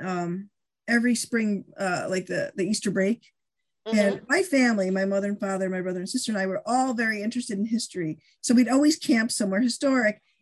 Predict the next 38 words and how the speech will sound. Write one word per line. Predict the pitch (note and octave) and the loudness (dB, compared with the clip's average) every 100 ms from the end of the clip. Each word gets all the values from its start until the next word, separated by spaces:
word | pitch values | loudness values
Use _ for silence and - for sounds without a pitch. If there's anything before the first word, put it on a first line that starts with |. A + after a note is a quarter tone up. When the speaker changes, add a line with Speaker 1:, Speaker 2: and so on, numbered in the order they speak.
| - | 0
Speaker 1:
And | B3 | 2
we | D#4 | 4
were | F#4 | 2
heading | E4 C#4+ C4 B3 - | 2 0 2 0 -2
south. | - A#3+ E3 - | -2 -2 -2 -4
I | G#3+ | -6
think | F4 E4 | -6 0
we | |
were | B3+ | 0
going | A3+ A3 G#3+ G#3 | 0 -2 -2 -4
to, | B3 | -4
like, | G3+ F#3 F#3 F#3+ | -4 -4 -4 -4
uh, | E3+ D#3+ G3 - | -4 -4 -6 0
Myrtle | G#3 G#3 | 2 2
Beach | G3 G3 G3 F3+ F3+ | 2 0 -2 -4 -4
or | E3+ | -2
someplace, | - G#3 A3+ F#3+ F#3+ - - - A#3 | 0 0 0 0 -2 -8 -14 -8 -2
oh, | |
the | A3+ B3+ | 0 2
Outer | C4 A3+ | 4 4
Banks | G#3 F3+ - | 2 0 -6
that | F3 | -8
year. | F3+ E3 E3 _ _ | -6 -6 -8 _ _
So | - C4 | 0 2
we | B3+ | 4
stopped | A#3+ - C4+ C#4 D#4 - - | 2 0 2 2 0 -6 -4
over | B3 A#3+ A3 G3+ G3 | 0 0 0 -2 -2
in | B3 | -2
Gettysburg, | A3+ G3 F#3+ - F#3 F#3+ G3+ _ _ _ _ | 0 0 -4 -6 -4 -4 -6 _ _ _ _
and | A#3+ | 2
we | C4 | 2
decided | C#4+ C#4 D4 B3 | 2 2 2 0
to | G#3+ | -6
camp | - F4 C4+ E3 - _ _ _ _ | -10 -4 -2 -4 -10 _ _ _ _
on | A#3 G#3+ G3+ G3+ _ _ _ | -2 0 0 -4 _ _ _
the | G3 F#3+ | -6 -4
Battleground | E3+ G#3+ A3+ B3 A#3 A3 G3+ G#3 - | -2 0 2 2 2 2 0 0 -4
Campground. | G3+ G3 - D#3+ D3 A#2 | -6 -6 -6 -4 -4 -6